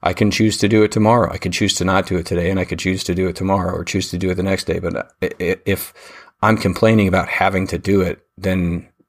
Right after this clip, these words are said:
uh, I'm creating a bunch of negative energy around it, and I'm giving my power away. Uh, thinking about, like, holding grudges against people,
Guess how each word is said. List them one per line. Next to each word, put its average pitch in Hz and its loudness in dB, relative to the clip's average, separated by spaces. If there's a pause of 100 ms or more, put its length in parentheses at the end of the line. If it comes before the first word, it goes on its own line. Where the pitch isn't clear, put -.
(140)
uh, 82 -4
I'm 87 -8
creating 92 2
a 87 0
bunch 90 -2
of 90 -2
negative 90 0
energy 87 0
around 82 -8
it, - -10
and 98 -4
I'm 87 -4
giving 90 -4
my 92 -6
power 87 0
away. 85 -8 (2250)
Uh, 87 2
thinking 110 2
about, 101 4
like, 87 -4
holding 101 0
grudges 101 0
against 110 -2
people, 123 0